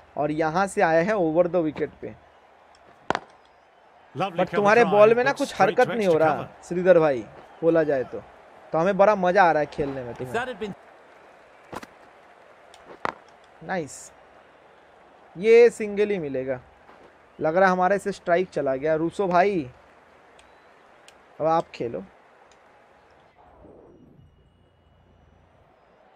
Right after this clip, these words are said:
Speaker 2: Hudson back on now।
Speaker 1: रूसो भाई, can you believe it? रूसो भाई अभी भी चौबीस पे है, अभी भी चौबीस पे। और हुडसन आया यहाँ पे।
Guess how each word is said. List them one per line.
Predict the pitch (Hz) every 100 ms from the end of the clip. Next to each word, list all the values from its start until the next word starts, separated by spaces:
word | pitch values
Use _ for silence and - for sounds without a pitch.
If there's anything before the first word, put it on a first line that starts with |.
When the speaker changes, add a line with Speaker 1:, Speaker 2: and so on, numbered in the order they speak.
| _ _ _ _ 240
Speaker 2:
Hudson | 220 - 135 90 156
back | 175 220
on | 220 170
now। | 127 90 95 -
Speaker 1:
रूसो | 160 190 165 - 247
भाई, | 196 202 220 233 185
can | 202 202
you | 214 151
believe | 190 202 208 160
it? | 147 135
रूसो | 165 170 202
भाई | 170 180
अभी | 175 160 170
भी | 185
चौबीस | - 151 147 147 -
पे | 135
है, | 120 - _ _ _ _ -
अभी | 160 185
भी | 196
चौबीस | 202 180 156 151 -
पे। | 147
और | 143
हुडसन | 143 175 - 190
आया | 151 139
यहाँ | 131
पे। | 123 127